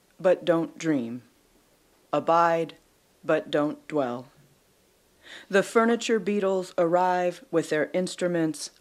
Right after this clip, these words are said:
of work. A group of furniture beetles is called an infection. One bores into my mother's foot. "Why her foot?" I ask.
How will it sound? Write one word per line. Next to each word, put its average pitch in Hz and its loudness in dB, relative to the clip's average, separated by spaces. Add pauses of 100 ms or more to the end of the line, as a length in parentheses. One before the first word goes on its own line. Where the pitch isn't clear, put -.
of 160 -4
work. 117 -8 (460)
A 190 6
group 214 2
of 202 0
furniture 208 0
beetles 190 -4 (100)
is 180 -4
called 143 -2 (320)
an 135 -2
infection. 127 -4 (840)
One 208 4
bores 185 2 (120)
into 165 0
my 160 2
mother's 143 0
foot. 117 -8 (500)
"Why 220 -2
her 220 -8
foot?" - -6 (380)
I 135 0
ask. 120 -6